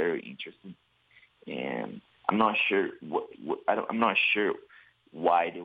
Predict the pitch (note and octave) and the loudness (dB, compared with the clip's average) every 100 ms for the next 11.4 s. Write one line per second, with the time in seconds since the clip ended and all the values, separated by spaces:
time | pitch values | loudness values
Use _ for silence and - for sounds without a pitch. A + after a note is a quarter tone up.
0 | F2+ E2+ - E2+ - D#2+ C#2+ C2 D2+ E2 | -14 -18 -20 -20 -20 -20 -20 -20 -20 -20
1 | E2+ E2+ F#2 G2+ A#2 _ _ _ _ _ | -20 -16 -14 -14 -18 _ _ _ _ _
2 | - D#2+ E2 E2 E2 D2+ - - C#2+ C#2 | -16 -12 -10 -10 -10 -12 -10 -4 -2 -2
3 | C#2 - G#2 F#2+ F2 F2 E2+ F#2 F2+ - | -6 -6 -2 0 0 -2 0 0 0 0
4 | E2 D#2+ F2 E2 E2 E2 E2 D2 D#2 F#2 | 0 2 0 0 2 2 2 -2 -4 -2
5 | D2+ D#2+ D#2+ D#2 D#2+ D#2+ D2+ E2+ F2 D#2 | -4 -4 -4 -4 -4 -8 -10 -10 -10 -10
6 | - D#2+ D#2+ E2 D2+ E2+ D#2 D2 C#2 - | -4 -2 0 -2 -4 -4 -2 -2 -8 -12
7 | F2 E2 F2+ D2 C#2+ - D2+ D2+ C#2 B1 | -12 -10 -8 -6 -6 -4 -2 -2 -6 -12
8 | - C#2+ - - D#2 D2 - - - - | -4 -4 -4 -8 -4 -6 -6 -20 -20 -20
9 | _ _ F2 E2+ E2 C#2+ D2 D2 G2 E2+ | _ _ 0 2 0 -2 -2 -2 -4 0
10 | E2 D2+ - C#2+ - - E2 D#2+ F2 E2 | 2 0 0 -4 -2 -2 -2 -2 0 0
11 | C#2+ A1+ C#2 | 0 -2 -4